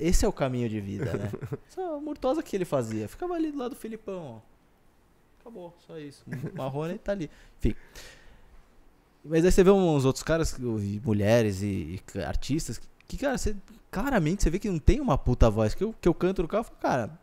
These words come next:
Speaker 1: ah, cara, é meio igual.
Speaker 2: Uhum.
Speaker 1: Por que que esses caras dão, por que esses dão certo, cara? Não
Speaker 2: Ótimo, adorei, adorei, cara. Porque é, é isso que a gente faz.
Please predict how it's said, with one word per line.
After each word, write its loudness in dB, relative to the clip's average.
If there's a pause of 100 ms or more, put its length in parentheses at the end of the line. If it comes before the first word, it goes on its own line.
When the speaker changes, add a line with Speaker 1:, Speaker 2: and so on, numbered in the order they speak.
(160)
Speaker 1:
ah, 4 (760)
cara, -2
é 0
meio 0
igual. 6 (260)
Speaker 2:
Uhum. -2
Speaker 1:
Por -2
que 0
que 2
esses 0
caras 0
dão, 0
por -12
que -8
esses -12 (140)
dão -2
certo, -4
cara? -8
Não -8
Speaker 2:
Ótimo, -4
adorei, 2
adorei, 0
cara. -4
Porque 0
é, 0
é 2
isso -4
que 0
a 2
gente -2
faz. -4